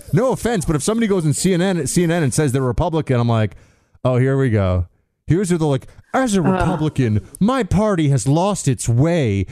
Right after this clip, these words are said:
Speaker 1: and
Speaker 2: Yeah.
Speaker 1: all of our principles are so wrong. I can't believe I was pro-choice all those years." I'm like, "That's,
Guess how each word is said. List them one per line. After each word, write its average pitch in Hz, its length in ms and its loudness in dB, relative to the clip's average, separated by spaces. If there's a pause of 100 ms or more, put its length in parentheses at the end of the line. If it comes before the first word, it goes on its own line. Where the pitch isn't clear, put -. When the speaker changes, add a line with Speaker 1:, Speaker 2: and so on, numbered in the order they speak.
(140)
Speaker 1:
and 165 140 0
Speaker 2:
Yeah. 190 100 0
Speaker 1:
all 254 200 2
of 175 100 -2
our 160 100 0
principles 151 600 -2
are 123 80 0
so 170 260 0
wrong. 131 500 0
I 180 100 0
can't 262 300 -2
believe 190 300 0
I 156 100 2
was 127 140 -2
pro-choice 175 640 -2
all 127 180 0
those 107 280 0
years." 98 260 2
I'm 110 80 2
like, 101 180 0
"That's, 131 380 -2